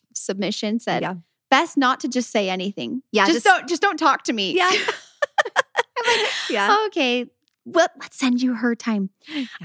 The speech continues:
Speaker 1: Um, just asking, like, "Are you grumpy?" You know,
Speaker 2: <laughs>
Speaker 1: just don't, yes,
Speaker 2: Doesn't
Speaker 1: maybe
Speaker 2: go
Speaker 1: you
Speaker 2: over very
Speaker 1: are.
Speaker 2: well.
Speaker 1: Yeah.
Speaker 2: Yep.
Speaker 1: Um, a girl said, "Don't ask me when I'm on my period. What's for dinner?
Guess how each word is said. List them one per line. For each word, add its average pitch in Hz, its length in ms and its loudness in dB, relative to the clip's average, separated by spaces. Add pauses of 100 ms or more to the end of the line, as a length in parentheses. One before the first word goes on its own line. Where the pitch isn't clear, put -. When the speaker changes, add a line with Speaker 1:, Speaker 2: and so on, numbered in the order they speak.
(400)
Speaker 1:
Um, 254 220 -4 (960)
just 285 300 0
asking, 254 480 0
like, 214 260 -2 (280)
"Are 294 120 4
you 359 180 0
grumpy?" 247 460 0 (800)
You 381 200 2
know, 262 320 4
Speaker 2:
<laughs> 302 40 -10
Speaker 1:
just 381 380 -2
don't, 330 300 2 (800)
yes, 269 340 0
Speaker 2:
Doesn't 254 220 4
Speaker 1:
maybe 262 140 0
Speaker 2:
go 220 100 6
Speaker 1:
you 208 60 6
Speaker 2:
over 226 300 4
very 190 240 4
Speaker 1:
are. - 20 0
Speaker 2:
well. 175 180 4
Speaker 1:
Yeah. 196 360 4
Speaker 2:
Yep. 180 220 0 (520)
Speaker 1:
Um, 214 800 2 (1000)
a 247 120 4
girl 220 300 2
said, 226 360 -2 (520)
"Don't 226 220 2
ask 247 240 2
me 320 80 2
when 277 120 2
I'm 254 180 2
on 226 120 0
my 214 140 0
period. 226 540 0
What's 196 220 -2
for 190 140 -2
dinner? 175 420 -2